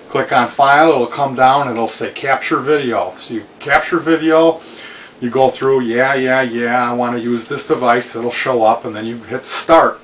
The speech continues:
And it captures the video, and then you hit Stop when you're done filming, and it saves that movie to your desktop, and then you can go ahead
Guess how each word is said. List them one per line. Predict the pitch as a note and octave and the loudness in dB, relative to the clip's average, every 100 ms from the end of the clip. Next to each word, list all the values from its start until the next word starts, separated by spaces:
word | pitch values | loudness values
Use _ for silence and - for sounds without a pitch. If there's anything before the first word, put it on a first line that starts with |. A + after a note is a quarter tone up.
| - - - - - - | -20 -20 -20 -20 -20 -14
And | A2+ G#2+ | -6 -6
it | - | -4
captures | C3 A#2 - C#3+ A#2 | 0 2 2 -4 -4
the | B2+ | -4
video, | C3+ C3+ C#3+ D3 D3+ | -4 -4 0 2 2
and | B2 | 2
then | A#2+ A#2+ | -2 -2
you | A2 | -2
hit | A#2 - | -2 -4
Stop | - D#3 C#3 C3 B2+ - | -2 2 4 4 2 -6
when | A#2 | -12
you're | A2 A2 | -10 -6
done | A#2 A#2 | -4 -4
filming, | - B2 A#2+ C#3 E3+ E3+ - - - - | -4 -4 -2 -2 -4 -8 -18 -20 -20 -10
and | A#2+ | -4
it | A#2 | -4
saves | - C#3 C3+ A#2 - | -4 0 0 0 -2
that | B2+ A2+ A#2+ C#3 | 2 4 4 2
movie | E3 B2 A#2+ | 2 2 -2
to | - B2+ | -4 -4
your | A#2 | -2
desktop, | C#3 D3+ - - - - | 2 2 0 -8 -10 -12
and | A#2 | -14
then | G#2 | -12
you | A#2+ | -12
can | A#2+ C3 | -12 -10
go | B2 B2 | -2 0
ahead | A#2+ A#2 A2+ | 2 2 0